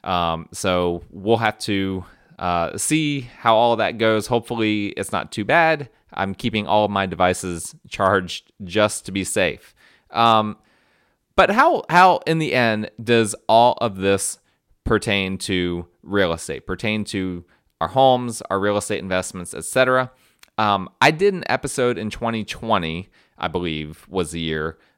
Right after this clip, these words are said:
um, on the storm season and the impact that storms have on real estate.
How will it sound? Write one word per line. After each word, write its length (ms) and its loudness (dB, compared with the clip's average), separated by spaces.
um, 260 -2
on 220 4
the 80 -4
storm 380 -2
season 580 -2
and 280 -4
the 180 -10
impact 540 -2
that 160 -10
storms 540 -2
have 420 0
on 240 -2
real 220 -2
estate. 440 -10